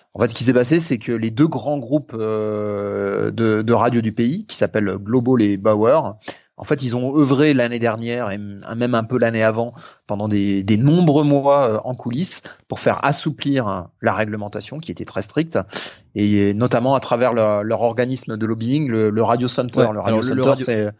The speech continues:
Speaker 2: euh, ouais, pour, pour ceux qui savent pas trop ce que c'est, c'est une sorte de, de gros cirtise, hein, c'est ça ?
Speaker 1: C'est ça, le, le Radio Center, c'est un, c'est un espèce de super cirti pour les, pour les radios nationaux. Il y a aussi les radios locales dedans, mais en gros, c'est, le cirti, c'est que pour les radios locales en France.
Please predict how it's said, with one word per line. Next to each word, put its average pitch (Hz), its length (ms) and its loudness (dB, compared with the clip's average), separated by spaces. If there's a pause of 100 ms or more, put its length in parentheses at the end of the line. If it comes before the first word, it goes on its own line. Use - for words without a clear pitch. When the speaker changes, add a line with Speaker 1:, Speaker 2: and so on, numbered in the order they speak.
Speaker 2:
euh, 113 140 2
ouais, 120 160 4
pour, 104 200 -8
pour 107 160 -10
ceux 117 140 -4
qui 104 380 -6
savent 107 200 -2
pas 110 100 -2
trop - 120 -4
ce - 60 -8
que 110 100 -2
c'est, 135 140 0
c'est 110 120 -6
une 98 60 -4
sorte 107 160 0
de, 95 220 0
de 92 320 -2 (100)
gros 127 220 4
cirtise, 135 440 -2
hein, 90 120 -2
c'est 95 100 -8
ça ? 131 180 -2 (800)
Speaker 1:
C'est 160 160 2
ça, 170 300 6
le, 131 220 4
le 127 120 0
Radio 139 260 0
Center, 147 400 0
c'est - 140 -6
un, 104 480 -2
c'est 113 120 -4
un 113 80 -2
espèce 120 240 0
de 113 60 0
super 131 320 0
cirti - 380 -6
pour 113 160 -6
les, 101 280 0
pour 110 160 -6
les 104 80 0
radios 113 280 2
nationaux. 107 400 -4
Il 95 60 -6
y 95 60 -6
a - 20 -8
aussi - 180 -2
les 120 80 4
radios 104 300 0
locales 101 320 0
dedans, 120 340 0
mais 113 100 -6
en 98 120 -6
gros, 123 220 0
c'est, 113 200 -6
le 107 80 -2
cirti, 117 320 -2
c'est 101 140 -2
que 139 80 -2
pour 131 160 0
les 120 60 4
radios 110 240 2
locales 104 320 0
en 92 80 -8
France. - 400 -6